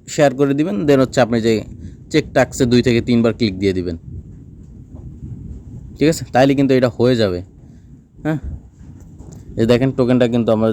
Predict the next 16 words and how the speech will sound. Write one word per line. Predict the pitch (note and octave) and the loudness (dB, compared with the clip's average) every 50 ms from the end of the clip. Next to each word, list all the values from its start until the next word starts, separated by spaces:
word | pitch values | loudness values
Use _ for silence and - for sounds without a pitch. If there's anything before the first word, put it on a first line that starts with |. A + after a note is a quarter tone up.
| G#2+ | 0
যদি | A2+ A2+ A2+ | -2 -2 -2
রিফ্রেশ | A#2+ A#2+ - - C3+ C3 B2+ | -2 -2 -2 -2 -4 -2 0
দিই | D#3+ D#3+ C#3 | 0 2 2
already | A#2+ A2 G#2+ A2 G#2 | 2 0 0 -2 -2
কিন্তু | A2 G#2+ A2 | 0 2 2
অ্যাড | A2 G#2+ G2 | 2 2 2
হয়ে | G2+ G2+ F#2+ | 0 0 -2
যাবে। | F#2+ G2 F2+ F2+ F2+ - - - - _ - - - _ _ _ _ _ - - - - _ - _ _ _ _ - - - - - - - - - - - - - - - - - - - - - - - _ - - - - - - - - _ _ _ - - - - - - - - - - - - - - - - - - - - - - - | -2 -2 -4 -4 -6 -8 -14 -20 -20 _ -20 -20 -20 _ _ _ _ _ -20 -20 -20 -20 _ -20 _ _ _ _ -20 -20 -20 -20 -20 -20 -20 -20 -20 -20 -20 -20 -20 -20 -20 -20 -20 -20 -20 -20 -20 -20 -20 _ -20 -20 -20 -20 -20 -20 -20 -20 _ _ _ -20 -20 -20 -20 -20 -18 -16 -14 -12 -12 -12 -12 -14 -16 -20 -20 -20 -20 -20 -20 -20 -8 -2
এই | - A#2 | 2 4
দেখেন | B2+ C3+ D#3 E3+ | 4 4 4 4
আমার | D3 C3+ C3 B2 - | 4 2 2 2 0
টোকেনটা | B2+ A#2+ B2 A2+ A#2 | 0 0 2 2 2
কিন্তু | G#2+ A2+ A2 A2+ | 0 2 2 2
অ্যাড | G#2+ G#2 G2+ | 2 2 2
হয়ে | G2 F#2 | -2 -2
গেছে। | F2+ F2+ - | -4 -6 -8